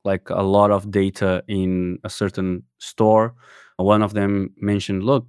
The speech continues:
aren't we gonna trigger a bunch of re-renderings by changing the whole list like that?" I said, "No, there's no re-renderings. We don't need to think about that. It's a different story."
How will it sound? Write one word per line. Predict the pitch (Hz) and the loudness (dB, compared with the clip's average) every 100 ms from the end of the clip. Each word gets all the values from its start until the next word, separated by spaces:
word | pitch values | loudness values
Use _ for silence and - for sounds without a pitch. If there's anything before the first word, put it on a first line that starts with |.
| _ | _
aren't | 95 101 113 117 | 0 2 2 0
we | 120 120 117 | -4 0 0
gonna | 117 113 | 2 0
trigger | 113 - 110 113 | 0 -2 2 2
a | 95 | 2
bunch | 90 98 104 | 0 -2 -2
of | - | -2
re-renderings | 95 92 104 120 139 131 | 0 2 2 2 0 0
by | 110 107 | 0 0
changing | - 107 110 107 | 0 0 2 2
the | |
whole | 98 104 | 2 0
list | 104 104 - | 0 0 0
like | 113 - | -2 2
that?" | 123 131 - | 2 2 -4
I | _ _ _ _ _ _ _ | _ _ _ _ _ _ _
said, | - | -8
"No, | 120 147 131 | -2 0 0
there's | 101 95 107 | -2 -2 -2
no | 104 | 0
re-renderings. | 101 95 101 87 85 - - | 0 2 0 0 -6 -12 -14
We | - 95 | -8 -4
don't | 95 | -2
need | 90 | -4
to | - | -6
think | - 95 | -6 -6
about | 87 85 - | -4 -4 -4
that. | - - _ _ - | -8 -10 _ _ 0
It's | 95 - | 0 2
a | |
different | 90 101 92 | 2 2 0
story." | - 95 87 | -2 0 -2